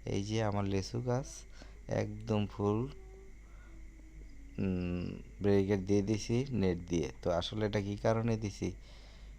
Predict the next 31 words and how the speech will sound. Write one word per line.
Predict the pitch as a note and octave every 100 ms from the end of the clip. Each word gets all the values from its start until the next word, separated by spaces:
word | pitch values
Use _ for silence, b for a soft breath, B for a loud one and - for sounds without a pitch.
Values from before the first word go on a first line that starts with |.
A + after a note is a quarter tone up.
| B - -
সেটাও | - - F#2 G#2+
আপনারা | G#2 G2+ G#2+ G#2+ A2
দেখতে | G#2+ F2 -
পারবেন | F#2+ F#2+ G#2+ G2+
এই | F2+
ভিডিওতে। | F2+ F2+ G#2 G#2+ A#2
ভিডিওটা | B2 G2 F#2 F#2+ G2+
না | G2 F#2+
টেনে | G2+ G#2 G#2+
সম্পূর্ণ | G#2 F#2+ F#2 F#2+
দেখুন। | G2+ G2 F#2+ B2+ B B B -
এটা | F2+ F#2
হচ্ছে | F#2 F2+ F#2+
আমার | F#2+ F#2+
লেচু | F2+ F2 G#2+
গাছ, | F#2+ F2+ A#2+ - - -
এই | F2+
যে | F2+
আরেকটা | F2 F2+ - F#2+
লেচু | F#2+ F2+ -
গাছ, | G2 F#2+ A#2+ - B B B B B -
তো | F2+ F2+
দুইটা | F#2 F#2 G2
লেচু | F#2 F2+ - - G#2
গাছ। | F#2 E2+ - - - B B B -
তো | -
এটা | F#2+ F2 -
লেচু | G2 F#2+ G2
already | G#2+ G2 G2+ G#2 G#2+ G#2
আমরা | F#2+ F#2 F2+ F2+ F2+ F2
সংরক্ষণ | - F2 F2 F2 - G#2+